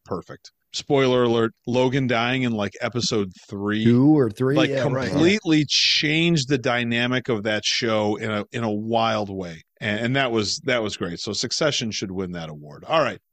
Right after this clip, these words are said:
Speaker 1: Our own category. This is for us. This isn't on the Emmys.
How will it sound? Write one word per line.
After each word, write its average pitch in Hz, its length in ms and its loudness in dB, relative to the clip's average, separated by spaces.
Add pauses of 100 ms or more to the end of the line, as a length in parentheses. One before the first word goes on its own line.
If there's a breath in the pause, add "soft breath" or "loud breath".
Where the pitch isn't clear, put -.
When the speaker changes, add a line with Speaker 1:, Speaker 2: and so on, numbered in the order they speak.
Speaker 1:
Our 131 300 0
own 180 340 4
category. 113 600 0 (680)
This 120 200 -2
is 110 80 -2
for - 220 -12
us. 127 280 2
This 107 160 -4
isn't 127 260 0
on 127 140 -2
the 117 120 -2
Emmys. 107 460 -8